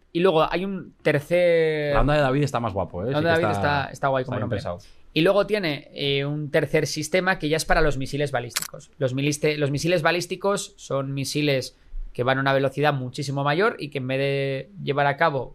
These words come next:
Speaker 1: una trayectoria normal que lleva un misil, lo que hacen es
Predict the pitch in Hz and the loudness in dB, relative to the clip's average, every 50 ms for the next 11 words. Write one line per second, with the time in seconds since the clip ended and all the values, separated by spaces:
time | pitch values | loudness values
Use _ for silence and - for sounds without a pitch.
0 | - - 139 127 123 127 127 127 127 - 139 131 131 127 127 - 139 135 135 135 | -18 -16 -14 -12 -10 -8 -8 -8 -6 -6 -4 -4 -4 -6 -2 -2 -2 0 0 2
1 | 135 131 131 131 135 135 135 143 147 151 143 - 139 139 135 139 135 139 147 139 | 2 2 2 0 -2 -2 2 2 2 2 0 -2 -4 -2 -2 -2 -2 -2 -4 0
2 | - 185 214 247 294 - - - _ _ _ _ _ 139 139 135 135 - 151 147 | 2 2 2 2 0 -8 -16 -20 _ _ _ _ _ 2 2 2 4 2 0 0
3 | 143 165 156 160 170 190 196 196 - | 0 -2 -2 -2 -2 -2 -2 -4 -10